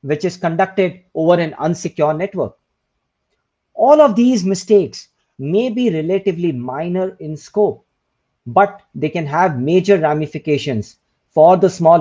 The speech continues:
business and their customers. With some basic cyber hygiene and cost-effective measures, any organization can substantially bolster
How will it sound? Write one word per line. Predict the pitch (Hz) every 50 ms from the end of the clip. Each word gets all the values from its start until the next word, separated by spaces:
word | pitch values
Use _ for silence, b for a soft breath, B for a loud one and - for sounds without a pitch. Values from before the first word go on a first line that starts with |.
| 135 147
business | 143 127 151 160 151 - - _ -
and | 139 139 147 147 135
their | 139 135 120
customers. | 110 135 117 - - 131 113 98 87 _ _ _ _ _ _ _ _ _ _ _ _ _ _ _ _ _ _ _ _ _ _ _ _ _ _ -
With | 127 170 175
some | - 220 214 208 165 135
basic | 185 208 220 220 - 220 220 226
cyber | - - - 156 160 147 143 165 165
hygiene | 143 151 151 151 139 - 185 208 196 147 101 90 - _ _ _ _ _ _
and | - 147 170 190 202 196 196
cost-effective | - 202 208 214 - - 208 170 - 180 - - 175 151 139
measures, | 139 127 110 127 131 123 123 117 - _ _ _ _ _ _ _ _ -
any | 214 226 233 254 254 -
organization | - - 165 165 143 170 160 160 160 160 143 156 175 165 - - 135 113 107 107 _ _ _ _ _ _ -
can | 160 156 156
substantially | - - 170 - - - - 190 185 196 202 - - 196 202 214
bolster | 190 127 - 151 139 151 165 156 - - - 147 120 101